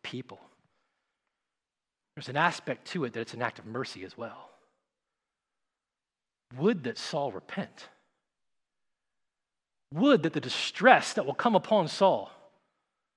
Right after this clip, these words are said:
the torment that comes upon Saul, we're gonna see it play out in his moods and his emotions and his actions. He's gonna become increasingly erratic, emotional, unpredictable, and violent. Would that the torment that comes upon Saul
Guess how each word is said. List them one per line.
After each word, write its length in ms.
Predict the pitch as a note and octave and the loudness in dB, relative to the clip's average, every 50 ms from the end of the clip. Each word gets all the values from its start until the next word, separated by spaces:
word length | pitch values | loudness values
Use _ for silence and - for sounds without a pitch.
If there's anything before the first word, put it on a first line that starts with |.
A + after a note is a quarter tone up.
| _ _ _ _ | _ _ _ _
the 120 | - F3+ | 0 0
torment 640 | - - - - C#4 D4 C4+ G#3+ D#3+ C#3 C#3 C#3 - | 0 -2 -2 4 6 6 6 6 6 2 2 2 4
that 220 | E3+ E3 - - - - - _ | 2 2 2 -2 -20 -20 -14 _
comes 320 | - - B3 C4 C4 A3 | 4 6 8 8 8 6
upon 340 | A3 F3+ - - G3+ F#3 F3 | 4 4 6 6 6 6 6
Saul, 340 | - - - A3 G3+ E3+ D3 | 4 2 4 6 6 6 6
we're 60 | C#3+ | 4
gonna 140 | E3 G3 F3 | 2 2 0
see 240 | - - - C4+ B3+ | 2 2 4 4 4
it 80 | G3 | 4
play 180 | - - G#3 F#3+ | 4 6 6 8
out 160 | A3 G#3+ F#3 | 8 8 8
in 60 | E3+ | 6
his 160 | D#3 D3+ B2+ D#3 | 4 0 0 2
moods 320 | F3+ G#3+ A#3 A#3 G3+ D3 | 4 4 6 6 4 2
and 80 | E3 D#3 | 0 -2
his 100 | - D3 | -2 0
emotions 500 | D3 D#3+ G3 A#3 A#3 - - E3+ D3 C3+ | 4 6 8 8 8 6 2 -2 -2 -2
and 80 | D3+ | -2
his 100 | D3+ C3+ | 4 6
actions. 600 | F#3 G3+ G#3+ - - - G#2+ G2 G2+ - - - - _ _ _ _ _ _ _ _ _ _ _ _ _ _ - | 8 8 8 6 2 -6 -12 -14 -16 -18 -20 -20 -20 _ _ _ _ _ _ _ _ _ _ _ _ _ _ 0
He's 100 | G3+ F3+ | 2 4
gonna 160 | E3+ A3 G3+ | 6 6 6
become 240 | F#3+ F#3+ - A#3 G3+ | 6 6 6 6 6
increasingly 640 | F#3 - - C4+ C#4+ C4+ - - A#3+ A3+ G#3+ G#3+ | 4 4 4 6 6 6 4 4 2 2 2 2
erratic, 580 | - D3 D3+ D#3 G#3+ G#3 G3+ F#3+ D3+ C3+ - - | 2 2 4 8 10 12 12 10 10 6 4 0
emotional, 580 | E3 E3+ E3+ F#3+ G#3+ A3+ - - F#3 E3 - - | 0 6 8 8 8 6 6 4 4 4 4 6
unpredictable, 640 | G#3 A#3 B3 - G#3+ E3+ E3+ A3 - - F3 E3 D3 | 4 4 4 4 4 4 4 4 4 4 2 2 2
and 80 | C#3 C3 | 6 8
violent. 400 | E3 E3+ F#3 F3+ C#3 A2 - - - - - _ _ _ _ _ _ _ _ _ _ _ _ _ _ _ _ _ _ - | 10 10 10 8 4 -4 -10 -12 -18 -20 -20 _ _ _ _ _ _ _ _ _ _ _ _ _ _ _ _ _ _ 4
Would 300 | E3+ A3 D#4 E4+ D#4+ C4+ | 8 10 10 10 10 8
that 60 | A3 | 4
the 80 | F#3 | 0
torment 560 | C#3+ - - - C#4+ D#4+ D#4 D4 B3+ A#3+ A3 - | -2 -2 4 8 10 12 12 10 10 6 4 2
that 140 | G3 G3 | 0 2
comes 280 | - - C#4+ D4 C#4+ A3+ | 8 8 8 10 10 8
upon 440 | A3+ - - - C#4 C4+ C4 A#3 G#3+ | 6 6 8 10 10 10 10 8 6
Saul 640 | - - C4 C4+ C4 G#3 D3 G#2+ - - - - - | 6 8 8 10 10 8 8 4 0 -6 -16 -20 -20